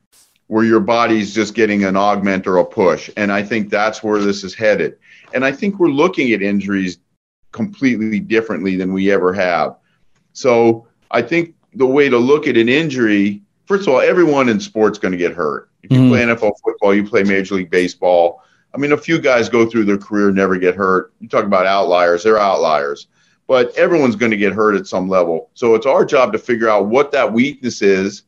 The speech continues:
Speaker 1: you know, what's gonna get hurt, number one. And number two, how can we strengthen the area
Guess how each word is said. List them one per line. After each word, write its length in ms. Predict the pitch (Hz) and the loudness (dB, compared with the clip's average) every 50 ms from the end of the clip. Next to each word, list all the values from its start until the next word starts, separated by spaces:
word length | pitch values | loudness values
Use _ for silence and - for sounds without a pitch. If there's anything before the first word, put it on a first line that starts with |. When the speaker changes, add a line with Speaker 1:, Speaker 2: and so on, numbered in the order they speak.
| _ _ _ - _ _ _ _ _ _ _ _ _ _ _ - | _ _ _ -20 _ _ _ _ _ _ _ _ _ _ _ -8
Speaker 1:
you 80 | 113 | -4
know, 100 | 113 110 | -2 0
what's 300 | 107 107 120 135 135 - | 0 2 0 -2 -2 -2
gonna 220 | - 139 123 117 113 | -4 -4 -4 -4 -2
get 200 | 110 113 110 101 | -2 -2 -2 0
hurt, 420 | 110 110 101 98 98 98 98 _ _ _ _ _ _ | 0 0 0 0 0 -2 -4 _ _ _ _ _ _
number 220 | - 101 104 104 107 | -8 -6 -4 -4 -4
one. 340 | 113 123 123 120 123 120 107 | -2 -2 0 0 0 0 -2
And 120 | 120 127 | -2 0
number 260 | 131 127 123 120 123 | 0 0 0 0 -2
two, 540 | 123 - - 185 175 156 143 135 123 127 - _ _ _ _ | -2 0 2 4 4 4 4 2 0 -4 -8 _ _ _ _
how 260 | - - 147 165 202 208 | -10 -4 -2 -2 0 0
can 240 | 202 180 160 151 | 0 -2 -2 -2
we 400 | 143 147 147 143 143 139 139 139 _ _ _ _ _ _ _ _ _ - | -2 0 0 0 0 -2 -4 -6 _ _ _ _ _ _ _ _ _ -18
strengthen 720 | - - - - 151 156 165 170 170 165 170 151 147 139 | -16 -14 -10 -4 -2 -2 0 0 -2 0 0 0 0 2
the 220 | 135 127 113 135 | 0 0 2 2
area 680 | 139 139 139 135 135 131 123 123 120 120 123 120 120 | 2 2 2 2 2 2 4 2 2 2 0 -2 -4